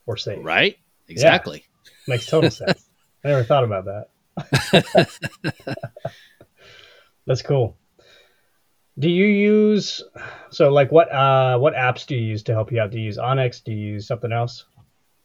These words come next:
Speaker 2: I use onX. Um, I've used onX forever,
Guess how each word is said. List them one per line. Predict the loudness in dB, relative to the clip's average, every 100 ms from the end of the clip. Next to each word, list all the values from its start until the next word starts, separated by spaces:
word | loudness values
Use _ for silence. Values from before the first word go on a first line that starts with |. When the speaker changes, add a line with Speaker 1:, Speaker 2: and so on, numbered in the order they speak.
| _ _ -20 -20 _ -2
Speaker 2:
I | 2
use | 4 2 2
onX. | 0 2 2 0 0 -2
Um, | -2 0
I've | 2 2
used | 0 2
onX | 0 0 -4 -4
forever, | -4 -6 -8 -12 _ _ _ -4 -4 -4 -14 -16